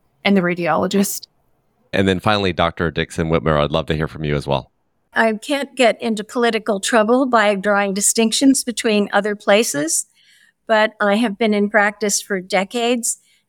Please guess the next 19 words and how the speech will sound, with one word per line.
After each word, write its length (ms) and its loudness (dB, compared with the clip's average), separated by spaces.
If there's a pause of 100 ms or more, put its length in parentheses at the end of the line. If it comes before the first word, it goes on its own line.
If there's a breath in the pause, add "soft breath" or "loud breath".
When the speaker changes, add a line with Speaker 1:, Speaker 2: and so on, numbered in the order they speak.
Speaker 3:
and 200 4
I've 200 0
never 380 2
worked 460 -2
anywhere 760 -2
where 240 -18
everybody 800 0 (460)
was 640 0
so 600 2
supportive 920 0
of 160 -6
one 220 -4
another 480 -8 (360)
and 560 4 (260)
where 680 4
there's 280 -6
no 200 4
backstabbing, 1400 -2
there's 360 -4